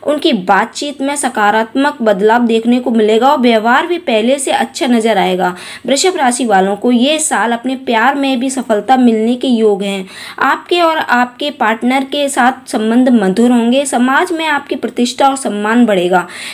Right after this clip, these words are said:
लेकिन बच्चों की दृष्टि से ये वर्ष वृषभ राशि वालों के लिए थोड़ा सामान्य ही रहेगा। बच्चे अपनी मेहनत से ही अपनी ज़िंदगी में सफलता ला सकते हैं। मेहनत के अनुसार ही उन्हें अपनी की मंजिल मिलेगी। बात करें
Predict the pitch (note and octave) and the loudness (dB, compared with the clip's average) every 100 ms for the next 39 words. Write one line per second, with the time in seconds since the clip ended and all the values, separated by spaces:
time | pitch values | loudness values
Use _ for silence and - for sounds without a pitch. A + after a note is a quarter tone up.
0 | - E4+ G#4 C4+ G#3+ G#3 - F4+ F#4 E4 | -2 0 2 2 -2 -2 -2 -2 0 0
1 | A#3+ B3 C4 B3+ C4+ C4 C4+ A#3 B3 D4+ | -2 -2 -4 -4 -4 -2 0 2 0 0
2 | A#3+ A#3+ C4+ A#3+ A3 A#3+ A3+ G3 G#3 G#3 | -4 -4 -2 -2 -2 -2 0 2 0 -2
3 | A3+ A#3 D4+ F4 - - - E4+ E4+ E4+ | -2 -2 -2 -4 -12 -20 -4 0 0 0
4 | A3+ A#3+ A#3+ D4 C#4 B3+ G#3+ F#3 F#3 E3+ | 0 2 2 0 -2 0 0 0 0 -4
5 | - - - G#3+ C4+ C#4 F4 D#4+ C#4 C4+ | -8 -18 -8 0 0 0 -4 -4 -4 0
6 | A#3 A3 C4 E4 D#4+ - C4+ C4 C#4+ C4+ | 0 2 0 -2 -4 -2 0 0 -2 -2
7 | C4+ C4+ A#3 A3+ A#3 A#3 C4+ C#4+ C#4 - | -2 -2 0 0 0 0 -2 -2 -4 -2
8 | G#3 G#3 B3+ G#3 G#3+ B3 A#3 - F#3+ F#3 | -2 2 2 4 2 0 -6 -4 -2 0
9 | F#3 F#3 - - - A#3 D4+ G4 - D#4 | -4 -10 -18 -6 0 2 2 -2 -2 -2
10 | C4+ C4 C#4 C#4 D4 C4+ C4+ B3+ B3+ C4 | -2 0 0 0 -2 -4 -4 -4 -4 -4
11 | C#4+ C4 A#3 G#3+ A#3+ A3+ F#3+ F#3+ F3 F3+ | -2 0 0 2 0 2 0 0 -2 -8
12 | F#3 - - - - F4 B3+ D4 - C#4+ | -10 -20 -20 -20 -4 0 0 0 -4 -2
13 | D4 D#4 | -2 -4